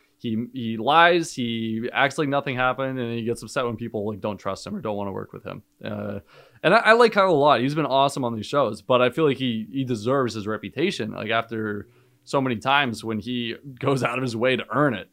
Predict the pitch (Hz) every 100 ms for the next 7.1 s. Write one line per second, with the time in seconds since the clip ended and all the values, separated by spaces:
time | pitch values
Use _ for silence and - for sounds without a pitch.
0 | - 117 127 135 _ _ _ _ - 131
1 | 120 113 - 113 131 139 139 139 131 131
2 | 123 117 120 131 156 143 139 123 139 123
3 | 117 120 117 107 113 123 143 151 160 151
4 | 151 151 147 160 151 117 113 110 127 135
5 | 127 110 113 107 104 _ _ _ _ -
6 | 110 107 117 113 117 113 120 120 113 117
7 | 101